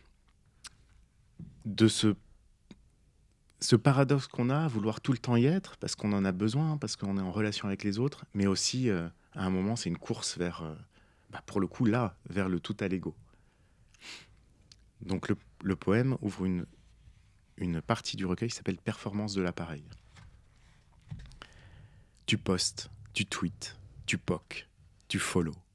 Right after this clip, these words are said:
tu estimes, tu aimes, on t'estime, on t'aime, tu likes.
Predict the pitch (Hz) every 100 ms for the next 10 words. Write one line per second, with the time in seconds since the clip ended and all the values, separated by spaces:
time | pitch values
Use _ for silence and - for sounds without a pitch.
0 | _ _ _ _ _ - - 104 - -
1 | 78 87 90 - _ - - - 90 92
2 | 95 - _ _ _ _ _ 92 - 87
3 | - 98 104 - - _ _ _ - 87
4 | - 95 80 - - - _ _ - -
5 | 90 78 - - -